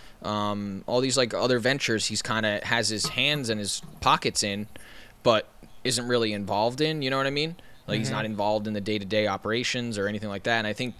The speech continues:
Speaker 1: and everyone's saying he's really excited about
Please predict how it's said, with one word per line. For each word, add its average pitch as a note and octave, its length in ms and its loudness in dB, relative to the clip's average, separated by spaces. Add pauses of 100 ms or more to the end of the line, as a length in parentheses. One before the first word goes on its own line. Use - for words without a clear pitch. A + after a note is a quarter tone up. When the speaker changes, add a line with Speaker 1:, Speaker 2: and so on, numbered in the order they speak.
(140)
Speaker 1:
and A2+ 160 -2
everyone's A#2+ 300 -2
saying C#3+ 240 -2
he's G#2+ 280 -4
really A2 380 0
excited A#2+ 420 4
about G2+ 320 2